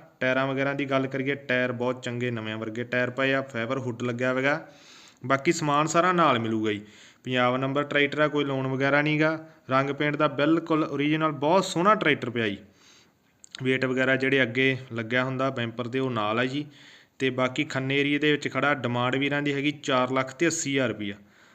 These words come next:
ਬਾਕੀ ਇਹ ਕੋਈ ਫਿਕਸ ਪ੍ਰਾਈਸ ਨਹੀਂ ਹੁੰਦਾ, ਮਾਨਤਾਨ ਮੌਕੇ 'ਤੇ ਹੋ ਜਾਂਦਾ। ਨੰਬਰ ਨੋਟ ਕਰ ਲਓ, ਚੁਰਾਨਵੇਂ ਇੱਕ ਸੱਤਰ ਸਤਵੰਜਾ ਦੋ ਸੌ ਇਕਵੰਜਾ,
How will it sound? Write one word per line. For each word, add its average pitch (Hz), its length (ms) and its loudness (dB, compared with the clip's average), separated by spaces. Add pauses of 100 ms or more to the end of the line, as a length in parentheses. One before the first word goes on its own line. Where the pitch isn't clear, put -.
(140)
ਬਾਕੀ 123 260 -2
ਇਹ 117 60 2
ਕੋਈ 113 120 -4
ਫਿਕਸ 117 280 -6
ਪ੍ਰਾਈਸ 135 300 0
ਨਹੀਂ 143 140 -4
ਹੁੰਦਾ, 139 240 -2
ਮਾਨਤਾਨ 123 500 -2
ਮੌਕੇ 127 300 -4
'ਤੇ 131 120 -4
ਹੋ 131 100 -2
ਜਾਂਦਾ। 139 300 0
ਨੰਬਰ 127 560 -4
ਨੋਟ 143 200 -2
ਕਰ 147 180 0
ਲਓ, 156 120 0
ਚੁਰਾਨਵੇਂ 139 480 -2
ਇੱਕ 147 160 -6
ਸੱਤਰ 151 420 -4
ਸਤਵੰਜਾ 143 580 -2
ਦੋ 139 160 0
ਸੌ 151 140 -2
ਇਕਵੰਜਾ, 120 500 -4